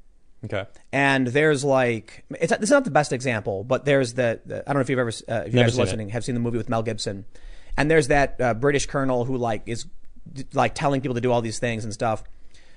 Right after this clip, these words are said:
Speaker 2: Uh, like, he's, he's, he's a bad guy. He kills kids. And there's a scene where he tells this one guy who is a colonist who joined the, the British, uh,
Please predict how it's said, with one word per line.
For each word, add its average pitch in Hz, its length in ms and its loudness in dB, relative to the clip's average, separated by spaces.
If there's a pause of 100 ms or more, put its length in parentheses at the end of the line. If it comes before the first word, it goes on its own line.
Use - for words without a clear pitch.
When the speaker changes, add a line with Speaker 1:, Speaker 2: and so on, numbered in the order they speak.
(140)
Speaker 2:
Uh, 110 260 4
like, 123 160 0
he's, 156 120 0
he's, 156 160 0
he's 143 160 -2
a 143 40 -2
bad 127 220 2
guy. 107 140 0
He 117 80 -4
kills 113 220 -2
kids. - 260 -6 (340)
And 139 100 0
there's 147 140 4
a 139 40 0
scene 202 320 0
where 170 120 4
he 147 100 -4
tells 170 340 4
this 151 160 -4
one 147 280 0
guy 113 300 0
who 131 180 -4
is 113 80 -2
a 110 80 -2
colonist 170 500 0
who 123 80 -4
joined 123 460 0
the, 107 240 -2
the 104 100 -8
British, 107 400 -6 (200)
uh, 113 120 -4